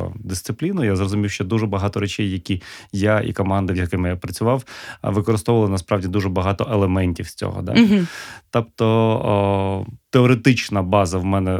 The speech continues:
Speaker 1: з'явилася відносно недавно, але практикую я, як виявляється, довше, ніж вивчаю.
Speaker 2: Цікаво. А як, е, оскільки перед тим, як мати цей ефір з вами,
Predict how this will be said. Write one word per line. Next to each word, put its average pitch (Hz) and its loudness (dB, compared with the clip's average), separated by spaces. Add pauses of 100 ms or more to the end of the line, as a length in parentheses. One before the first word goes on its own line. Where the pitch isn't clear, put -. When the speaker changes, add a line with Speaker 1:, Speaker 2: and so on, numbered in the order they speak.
Speaker 1:
з'явилася 98 0
відносно 101 -2
недавно, 135 0
але 104 4
практикую 113 0
я, 113 2
як 107 0
виявляється, 107 2
довше, 95 0
ніж 92 -2
вивчаю. 87 -4 (560)
Speaker 2:
Цікаво. 185 2 (360)
А - 4
як, 320 2
е, 262 4 (340)
оскільки 254 2 (220)
перед 233 2
тим, 214 6
як 180 0 (460)
мати 196 6
цей 180 2
ефір 185 2
з 175 4
вами, 226 6